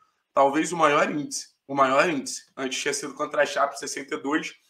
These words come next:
O Santos teve trinta e três por cento de posse de bola. Olha a discrepância. Oitenta e quatro por cento de aproveitamento de passe. O time novamente se encontrou bem. Oito escanteios. Vinte e nove finalizações. Então a gente tava quarenta e seis mais vinte e nove,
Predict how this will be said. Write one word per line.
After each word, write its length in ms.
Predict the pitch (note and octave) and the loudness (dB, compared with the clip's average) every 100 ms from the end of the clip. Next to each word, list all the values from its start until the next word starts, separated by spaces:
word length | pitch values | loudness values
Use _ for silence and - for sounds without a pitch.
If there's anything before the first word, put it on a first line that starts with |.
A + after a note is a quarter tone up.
| _ - | _ -6
O 80 | D3+ | -2
Santos 320 | D#3+ D#3+ - | 0 0 0
teve 220 | D#3+ C#3+ | -4 -4
trinta 380 | - F3+ G#3 F#3 | -12 -10 -6 -6
e 40 | |
três 240 | - D#3 - | -4 -6 -8
por 140 | - | -10
cento 240 | - C3+ | -10 -10
de 80 | - | -10
posse 240 | B2 B2 A#2+ | -10 -10 -8
de 60 | |
bola. 240 | A#2 A2+ - - _ _ | -2 -2 -4 -18 _ _
Olha 180 | C3+ D#3+ | 0 0
a 40 | |
discrepância. 720 | C#3+ - D#3 D#3 C3+ B2 - - _ _ _ | -2 -4 -2 -2 -2 -4 -6 -14 _ _ _
Oitenta 440 | D#3 D#3 G#3 G#3+ | 0 0 0 2
e 100 | F#3+ | 2
quatro 400 | - F3+ F3+ - | 8 8 8 2
por 140 | E3+ - | -8 -4
cento 340 | - E3+ - | 0 0 2
de 80 | D#3 | 0
aproveitamento 720 | D3+ D3 C#3+ C#3+ C3+ C#3 - | 2 0 -4 -4 -4 -4 -8
de 80 | - - | -8 6
passe. 340 | C#3 D#3 - | 8 8 4
O 40 | - | -10
time 200 | C3+ C#3 | -4 2
novamente 460 | C#3 C#3 C3+ C3+ | 2 2 -2 -6
se 80 | C3+ | -12
encontrou 380 | B2+ B2+ - C#3 | -12 -12 -10 -4
bem. 260 | A3 A3+ | 0 2
Oito 260 | F3 D#3 D#3 | 4 2 0
escanteios. 800 | - F3 E3+ G3+ G#3 G#3+ G#3 - _ _ _ _ _ | -2 0 4 6 6 4 0 -12 _ _ _ _ _
Vinte 460 | - - F#3+ G#3 F#3 | -16 -8 -6 -6 -4
e 40 | |
nove 480 | C#3+ C#3 C#3+ C3+ C#3 - _ _ _ _ | 0 4 4 4 -6 -20 _ _ _ _
finalizações. 760 | - C#3+ C3+ C3 B2+ A#2+ A#2+ | -4 -2 -2 -2 -4 -6 -10
Então 180 | A#2+ C#3 | -6 -2
a 40 | C3 | -2
gente 180 | C#3 - | -4 -2
tava 160 | C#3 | -2
quarenta 420 | - D3 C#3+ C#3 | 4 4 4 -2
e 60 | C#3 | -6
seis 260 | - E3+ D3+ | -4 -6 -4
mais 200 | C#3 C3 | -6 -6
vinte 280 | C3+ - | -10 -10
e 60 | C#3+ | -10
nove, 680 | C#3 D#3 F3 - - E3 | -6 0 2 2 0 -8